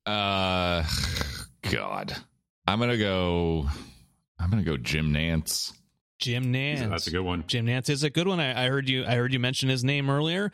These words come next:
Speaker 2: and he is in fact there. He is number twenty-four in the top fifty.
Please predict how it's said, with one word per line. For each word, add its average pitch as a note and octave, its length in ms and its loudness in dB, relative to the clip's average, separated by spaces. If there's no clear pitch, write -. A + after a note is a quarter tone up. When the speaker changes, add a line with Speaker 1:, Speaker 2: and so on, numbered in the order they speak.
Speaker 2:
and C3 120 2
he C#3+ 120 4
is D#3 100 0
in F#3 80 0
fact C#3 580 -2
there. A2+ 460 2
He A#2 160 2
is B2+ 140 0
number C3+ 180 2
twenty-four D3 720 0
in A#2+ 140 0
the G#2 140 2
top G#2 420 -2
fifty. - 500 -4